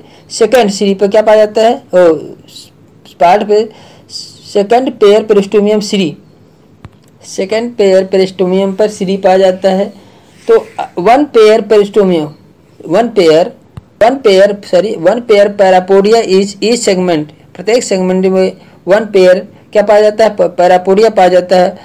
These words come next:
parapodia सेगमेंट पाया जाता है। From second to last, from second to last end,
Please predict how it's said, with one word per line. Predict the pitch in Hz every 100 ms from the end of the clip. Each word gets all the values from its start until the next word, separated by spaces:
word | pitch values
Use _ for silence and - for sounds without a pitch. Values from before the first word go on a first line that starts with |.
| - - -
parapodia | 190 202 202 185 196
सेगमेंट | 202 190 202 220
पाया | 196
जाता | 180 175 185
है। | 180 190 - -
From | 214 233 -
second | 214 247 240
to | 233
last, | 202 180 175 - - - _ -
from | 180 170 180 - - _ -
second | 226 240 254 240
to | 214
last | 180 202 233
end, | - 185 180